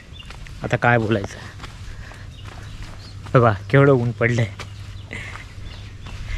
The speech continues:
जुलै महिन्यात असं ऊन मला आवडत नाही, पाऊस कसा धो धो पाहिजे एकदम.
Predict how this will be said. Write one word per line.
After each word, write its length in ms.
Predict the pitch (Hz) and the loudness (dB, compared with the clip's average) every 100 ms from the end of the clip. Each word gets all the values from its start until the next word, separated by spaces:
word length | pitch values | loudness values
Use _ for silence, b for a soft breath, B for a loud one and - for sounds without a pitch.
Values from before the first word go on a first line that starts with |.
| - - - - - - - - - - B B B B - 120 | -6 -10 -14 -14 -12 -12 -12 -16 -16 -14 B B B B -2 0
जुलै 320 | 113 127 135 | 6 6 8
महिन्यात 280 | 147 143 139 | 8 6 6
असं 160 | 139 143 | 6 6
ऊन 200 | 123 135 | 6 6
मला 180 | 131 131 | 6 8
आवडत 340 | 113 120 113 | 8 6 4
नाही, 200 | 120 107 90 - - - B B - - | 2 2 -2 -10 -12 -12 B B -6 6
पाऊस 200 | 135 - | 6 6
कसा 200 | 147 160 | 6 6
धो 200 | 127 131 | 8 10
धो 120 | 143 | 10
पाहिजे 260 | 131 117 113 | 8 6 4
एकदम. 260 | 107 117 | 4 2